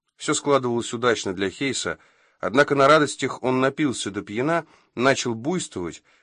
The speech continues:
обесчестил десятилетнюю девочку и в бессознательном состоянии был доставлен на борт командой, которая сочла за лучшее убраться из деревни.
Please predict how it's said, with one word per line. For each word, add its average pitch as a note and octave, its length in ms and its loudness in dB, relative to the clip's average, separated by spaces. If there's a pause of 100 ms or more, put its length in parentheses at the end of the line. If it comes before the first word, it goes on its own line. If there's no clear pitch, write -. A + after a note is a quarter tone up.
обесчестил B2 720 -2
десятилетнюю A2+ 760 -2
девочку B2 580 -4 (300)
и A2+ 80 -2
в G#2+ 80 -6
бессознательном A#2 720 0
состоянии A#2+ 640 0
был G#2 200 -4
доставлен G#2+ 680 0
на G#2 100 0
борт G2 300 -2
командой, F#2 540 0
которая F2+ 340 -6
сочла F#2+ 400 -4
за F#2 100 -4
лучшее G2+ 340 -4
убраться G#2 460 -2
из D#2 100 -12
деревни. D#2 480 -10